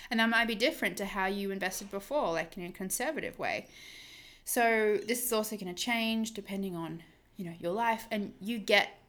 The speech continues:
to change your mind. <laughs> You get to invest differently as you evolve and as you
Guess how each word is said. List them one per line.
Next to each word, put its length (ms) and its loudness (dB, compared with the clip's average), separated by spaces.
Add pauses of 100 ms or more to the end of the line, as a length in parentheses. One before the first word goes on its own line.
(140)
to 220 0 (220)
change 720 -2
your 140 -4
mind. 500 -8
<laughs> 480 -4
You 100 4
get 400 2
to 240 2 (400)
invest 500 2
differently 540 -2
as 260 0
you 120 -4
evolve 640 -2 (500)
and 560 -2
as 280 -4
you 320 -6